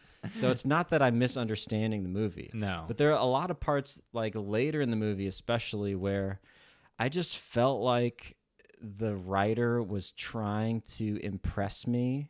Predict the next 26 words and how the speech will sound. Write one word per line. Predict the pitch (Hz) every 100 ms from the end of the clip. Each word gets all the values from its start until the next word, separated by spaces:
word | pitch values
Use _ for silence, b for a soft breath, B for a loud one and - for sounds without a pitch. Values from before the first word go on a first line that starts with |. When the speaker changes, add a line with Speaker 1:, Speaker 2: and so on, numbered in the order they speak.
| -
Speaker 1:
with | 104 104 - -
their | 107 101
not, | 95 92 92 92 98 -
their, | 95 90
like, | 90 87 87 -
all | 110 107
the | 95
research | 92 98 - 117 -
they | 127
did | 117 117 127 139
Speaker 2:
Right, | 190 180
yeah, | 185 156
I |
felt | - 170
like | 147
that | 139 117
a |
little | 113
Speaker 1:
about, | 110 104 104
Speaker 2:
bit | 101
too. | 92 82
Speaker 1:
about | 104 101 98 -
composers | 98 90 - 101 104 107 110 113 104
and | - 95
Speaker 2:
Right. | 107
Speaker 1:
orchestras, | 101 104 107 - 113 110 113 113 113